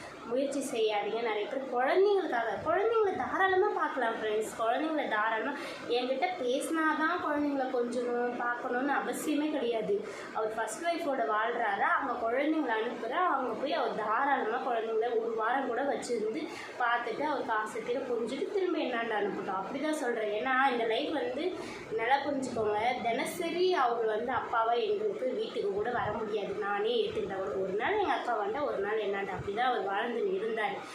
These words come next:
So, இப்ப கடவுள் வந்து அவர் பண்ண எல்லா தப்பு தண்டாக்கும் சரியான தண்டனை. அவருக்கு மட்டும் இல்ல, என்-, எங்களுக்கும் சேர்த்து தான் கொடுத்துருக்காரு. நான் போல்டா இருக்கிறது நிறைய பேருக்கு பிடிக்கல. இருந்தாலும் நான் இப்படி தான் இருப்பேன் ஃப்ரெண்ட்ஸ். வியூஸ் போனாலும் சரி, போட்டாலும் சரி,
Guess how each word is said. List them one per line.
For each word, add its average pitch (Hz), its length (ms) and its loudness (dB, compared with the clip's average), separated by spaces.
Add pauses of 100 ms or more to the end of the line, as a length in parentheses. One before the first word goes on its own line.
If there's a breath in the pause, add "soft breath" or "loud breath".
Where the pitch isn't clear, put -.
(180 loud breath)
So, 208 140 -8
இப்ப 202 120 -6
கடவுள் 254 380 0
வந்து 269 340 0
அவர் 226 240 0
பண்ண 240 300 -2
எல்லா 233 480 -2
தப்பு 214 260 -6
தண்டாக்கும் 220 600 -2
சரியான 285 920 0
தண்டனை. 202 400 -2
அவருக்கு 254 400 0
மட்டும் 285 260 0
இல்ல, 339 120 2
என்-, 214 320 2
எங்களுக்கும் 277 380 -2
சேர்த்து 233 320 -4
தான் 240 100 -2
கொடுத்துருக்காரு. 214 640 -2 (320 loud breath)
நான் 269 280 2
போல்டா 311 400 4
இருக்கிறது 277 400 0
நிறைய 220 320 0
பேருக்கு 220 440 -2
பிடிக்கல. 226 480 0
இருந்தாலும் 226 320 0
நான் 269 100 2
இப்படி 185 200 -2
தான் 220 220 -2
இருப்பேன் 220 260 -2
ஃப்ரெண்ட்ஸ். 202 400 -6
வியூஸ் 247 300 -4
போனாலும் 220 340 0
சரி, 214 260 -2
போட்டாலும் 208 320 -2
சரி, 208 180 -2